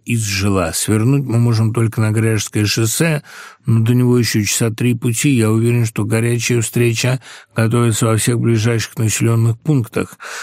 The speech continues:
Проклятие! Пятый телеграф всюду понапихал свои столбы с проволоками. Командор не ошибся. Дальше на пути лежал городок,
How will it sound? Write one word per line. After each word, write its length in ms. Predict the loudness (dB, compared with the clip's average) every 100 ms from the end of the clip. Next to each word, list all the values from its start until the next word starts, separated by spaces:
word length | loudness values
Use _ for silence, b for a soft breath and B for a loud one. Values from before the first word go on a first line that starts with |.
| B -6
Проклятие! 400 | -4 -2 0 0
Пятый 280 | 0 -2 -4
телеграф 600 | 0 0 0 0 0 -4
всюду 380 | -4 -2 2 0
понапихал 760 | 0 0 0 -2 -2 0 0 0
свои 340 | 0 0 0
столбы 500 | -2 0 0 2 0
с 120 | -2
проволоками. 760 | -4 -2 0 -2 -4 -6 -8 -8 _ _ -20 B B B _ _
Командор 520 | -2 2 4 4 4 2
не 220 | 2 2
ошибся. 500 | 0 -2 -4 -6 -6
Дальше 320 | -2 0 0 0
на 160 | -2
пути 220 | -2 0
лежал 360 | 2 2 2 0
городок, 560 | 0 0 0 0 -2